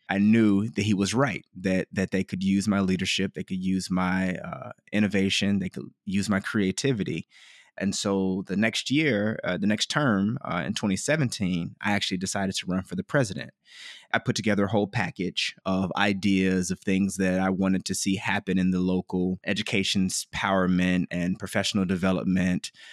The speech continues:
And I approached the then, you know, the current president, and I, and I literally just, I, I asked him, I said, "Hey, I got a bunch of ideas, I got a bunch of energy,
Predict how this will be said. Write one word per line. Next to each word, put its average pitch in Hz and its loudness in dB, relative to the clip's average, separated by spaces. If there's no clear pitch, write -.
And 101 -2
I 92 0
approached 110 0
the 101 2
then, 127 2
you 101 0
know, 92 0
the 95 -2
current 165 -2
president, 98 0
and 98 -2
I, 95 0
and 98 -4
I 92 -2
literally 123 0
just, 101 -4
I, 95 -6
I 110 -4
asked 131 -2
him, 90 0
I 95 -2
said, - -6
"Hey, 117 0
I 113 -8
got 104 2
a - 2
bunch 110 2
of 131 2
ideas, 117 2
I 95 -2
got 92 0
a 90 2
bunch 107 2
of 117 2
energy, 117 2